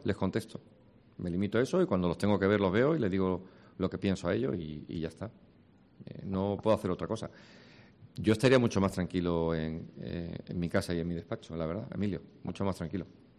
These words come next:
en todos los sentidos. Pero a mí me encomendaron un trabajo y yo hasta el final lo estaré haciendo. El día que el Ministerio Público o la fiscal entienda que debe,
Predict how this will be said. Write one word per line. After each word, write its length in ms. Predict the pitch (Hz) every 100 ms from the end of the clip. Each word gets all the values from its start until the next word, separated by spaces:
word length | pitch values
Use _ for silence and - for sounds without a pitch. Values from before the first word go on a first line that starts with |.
| - -
en 100 | -
todos 140 | 92
los 100 | 85
sentidos. 320 | 80 82 92 - - - - -
Pero 720 | 98 92 90 87 - - -
a 80 | 98
mí 120 | 107
me 80 | 123
encomendaron 400 | 117 107 107 104
un 40 |
trabajo 460 | 92 98 104 - 117
y 80 | 87
yo 180 | 95
hasta 200 | 98 -
el 60 | 90
final 280 | - 90 95
lo 60 |
estaré 200 | 107 92 82
haciendo. 300 | - 117 - - - -
El 140 | 80
día 100 | 90
que 60 | 104
el 60 |
Ministerio 440 | 95 98 - 104 101
Público 360 | 117 123 101 87
o 60 |
la 100 | 87
fiscal 420 | - 90 117 113 - - - -
entienda 520 | 90 80 104 101 87
que 200 | - 87
debe, 280 | 87 95 95